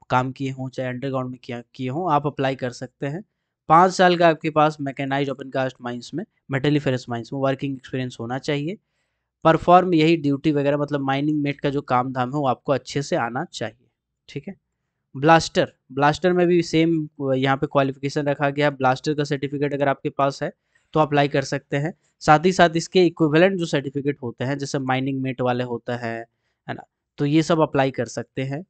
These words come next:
फॉरमैन वाले हैं, वो भी अप्लाई कर सकते हैं। लेकिन एक्सपीरियंस यहाँ पे जो बोला गया है चार साल का, वो ब्लास्टिंग ऑपरेशन में ही एक्सपीरियंस आपका होना चाहिए, ठीक है।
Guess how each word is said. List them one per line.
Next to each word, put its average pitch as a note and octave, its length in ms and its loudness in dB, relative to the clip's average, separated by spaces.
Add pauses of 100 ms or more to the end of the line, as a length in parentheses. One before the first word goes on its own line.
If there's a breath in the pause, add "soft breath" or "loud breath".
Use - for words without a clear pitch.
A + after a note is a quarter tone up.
(120)
फॉरमैन C#3 340 2
वाले B2+ 240 0
हैं, B2 240 -6
वो B2+ 160 -4
भी D#3 100 0
अप्लाई C3 280 -2
कर A#2+ 140 -8
सकते - 380 -14
हैं। C#3 160 -14 (320)
लेकिन F3 520 0
एक्सपीरियंस F#3 880 2
यहाँ C#3 240 -2
पे B2+ 160 -14
जो A#2+ 120 -12
बोला A#2 280 -6
गया B2+ 160 -2
है D#3 100 2
चार C#3 380 4
साल B2 220 -6
का, E3 220 -8 (320)
वो D#3 80 2
ब्लास्टिंग D3+ 540 2
ऑपरेशन D#3+ 480 -2
में C3+ 120 -4
ही D#3 160 0
एक्सपीरियंस C3+ 400 -6
आपका C3 240 -4
होना B2 260 -8
चाहिए, - 300 -20 (240)
ठीक C3 140 -10
है। B2+ 80 -16